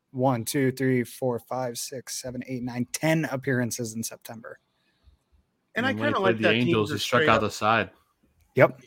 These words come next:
Speaker 2: E-, exactly. And teams, teams are just straight up scared of this guy. Like, like I said, I don't hold Detroit accountable for anything they did today. Like, like I said, wrong place, wrong time. But I love when guys stick up for their teammates, right or wrong.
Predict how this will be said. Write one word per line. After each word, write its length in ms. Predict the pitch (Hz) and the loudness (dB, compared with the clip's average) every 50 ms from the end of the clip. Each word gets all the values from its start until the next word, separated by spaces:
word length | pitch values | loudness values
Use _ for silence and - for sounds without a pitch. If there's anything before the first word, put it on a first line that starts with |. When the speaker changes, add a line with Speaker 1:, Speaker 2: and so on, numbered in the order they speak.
| - 185 | -18 -18
Speaker 2:
E-, 40 | 165 - _ | -18 -16 _
exactly. 580 | - 170 139 - 180 185 180 180 - 139 120 127 | -10 -8 -6 0 0 2 2 0 -2 -6 -6 -6
And 140 | 135 135 - | -6 -6 -6
teams, 320 | - 240 277 285 233 - _ _ _ _ _ _ - | -6 -4 -4 -4 -4 -8 _ _ _ _ _ _ -8
teams 240 | - 294 330 339 | -2 0 0 2
are 60 | 359 339 | 0 0
just 160 | 311 247 - | -2 -4 0
straight 160 | - 214 214 | 2 2 2
up 100 | 208 - | 2 0
scared 360 | - - - 160 156 170 170 | -6 -4 2 4 4 4 4
of 60 | 160 | 2
this 160 | 143 135 - - | 0 -2 -6 -2
guy. 220 | - 147 139 139 | 0 2 4 4
Like, 320 | 143 143 143 139 - - _ _ _ _ _ _ _ _ - | 4 4 2 0 -2 -8 _ _ _ _ _ _ _ _ 0
like 180 | 170 170 165 | 2 2 4
I 100 | 175 156 | 2 0
said, 200 | - - 156 131 | 0 0 -2 -2
I 200 | 123 135 156 185 | 0 2 2 2
don't 240 | 190 196 196 196 175 | 2 2 0 -2 -2
hold 240 | 139 165 160 160 143 | -2 -4 -4 -4 -4
Detroit 340 | 147 127 - - 143 139 135 | -8 -10 -6 -2 -2 -2 -2
accountable 480 | 127 - 135 123 120 123 120 127 127 | -2 -6 -6 -6 -6 -6 -6 -6 -8
for 160 | 127 - - 120 | -8 -8 -10 -10
anything 440 | 113 117 123 120 120 135 123 123 | -8 -8 -8 -10 -8 -8 -8 -8
they 140 | 120 120 117 | -8 -8 -8
did 240 | 117 123 120 120 123 | -8 -8 -8 -8 -8
today. 300 | - 131 131 131 131 131 - _ - _ _ _ - | -8 -6 -4 -4 -4 -4 -6 _ -20 _ _ _ -4
Like, 340 | 139 131 123 113 - _ - - - 135 127 - | -2 -2 -2 -2 -6 _ -20 -20 -20 -20 -14 -6
like 200 | 143 139 135 - | -2 -2 0 0
I 100 | 131 123 | -2 -4
said, 260 | - - 131 117 113 | -4 -4 -6 -6 -4
wrong 220 | 123 123 127 123 120 | -4 -4 -4 -6 -6
place, 320 | - - 131 127 120 - | -6 -6 -6 -6 -6 -6
wrong 200 | 131 123 123 120 - | -6 -6 -6 -8 -8
time. 280 | - 123 127 135 147 _ _ - _ _ _ _ _ _ _ - | -6 -6 -6 -6 -8 _ _ -20 _ _ _ _ _ _ _ -4
But 160 | - 143 139 | -2 0 2
I 160 | 139 151 151 | 4 4 2
love 420 | 139 127 120 120 131 127 131 131 123 | 2 0 -6 -6 -4 -2 -2 -2 -4
when 200 | 131 127 123 120 | -6 -8 -6 -4
guys 260 | 131 127 131 123 - | -2 -2 -2 -4 -6
stick 220 | - - 135 - 139 | -8 -10 -8 -6 -6
up 100 | 135 - | -6 -6
for 100 | - 135 | -6 -6
their 120 | 127 123 117 | -6 -6 -8
teammates, 560 | - - 147 135 139 135 139 139 131 - - | -8 -10 -8 -6 -6 -4 -6 -6 -8 -10 -8
right 240 | 127 123 127 127 131 | -4 -2 -2 -2 -2
or 100 | 123 117 | -4 -6
wrong. 340 | 120 117 120 127 139 156 | -6 -8 -6 -6 -8 -10